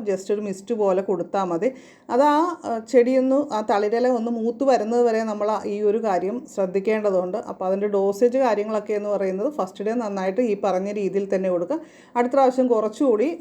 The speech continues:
മൈൽഡായിട്ട് വേണം കൊടുക്കാനായിട്ട്. അതായത് സ്പ്രേ ചെയ്തതിൻ്റെ അളവൊന്ന് കുറച്ച് വേണം കൊടുക്കാനായിട്ട്. കേരളത്തിൽ നല്ല രീതിയിൽ കായ്ഫലം കിട്ടുന്ന, ആ,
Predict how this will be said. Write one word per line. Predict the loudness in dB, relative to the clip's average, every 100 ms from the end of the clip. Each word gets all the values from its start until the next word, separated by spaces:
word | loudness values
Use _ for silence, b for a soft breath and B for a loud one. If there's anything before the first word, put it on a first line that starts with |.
| -14 b b b -4
മൈൽഡായിട്ട് | 0 2 4 4 4 4
വേണം | 2 0 0
കൊടുക്കാനായിട്ട്. | 0 0 -2 0 -2 -2 -8 -16 _ _ _ _ _ _ _ B 0
അതായത് | 4 4 4 0 -2
സ്പ്രേ | 2 2 4
ചെയ്തതിൻ്റെ | 2 2 0 0 0
അളവൊന്ന് | 0 0 -2
കുറച്ച് | -2 -2 -4
വേണം | -2 -2 -2 -2
കൊടുക്കാനായിട്ട്. | -2 -2 -2 -2 -6 -12 _ _ _ _ _ b b b b _ 4
കേരളത്തിൽ | 4 4 2 4 4 4
നല്ല | 2 -2
രീതിയിൽ | -2 -4 -4 -4 -4
കായ്ഫലം | -2 0 -2 -2 -2 -2
കിട്ടുന്ന, | -4 -4 -2 -4 -6 _ _ b b b b b _
ആ, | -2